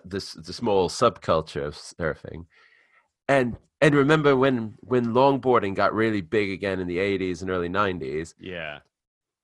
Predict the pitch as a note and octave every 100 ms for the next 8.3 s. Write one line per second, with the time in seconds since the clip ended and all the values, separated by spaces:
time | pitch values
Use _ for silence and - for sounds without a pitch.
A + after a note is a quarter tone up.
0 | _ - G#2 C3 B2+ B2 A2 A#2 G2+ -
1 | B2+ A2 G2 - A2+ G#2+ F#2 - - G2
2 | F#2+ F2 F2 E2+ F2+ G#2 A#2 A2 G#2 G2+
3 | G2 F#2+ F#2 F#2 - F#2+ F#2 F#2 F#2 F2+
4 | F2 F2+ F2+ E2+ F#2+ F2+ F#2 F2+ F2+ F2+
5 | F2+ F#2 E2+ F#2 - F#2 F2+ - _ _
6 | _ _ F#2+ B2 A2+ G2 G#2 G2 F#2+ -
7 | F#2 G2 - G#2+ G2+ G2 F#2 G#2 G2 D#2
8 | E2+ C#2+ -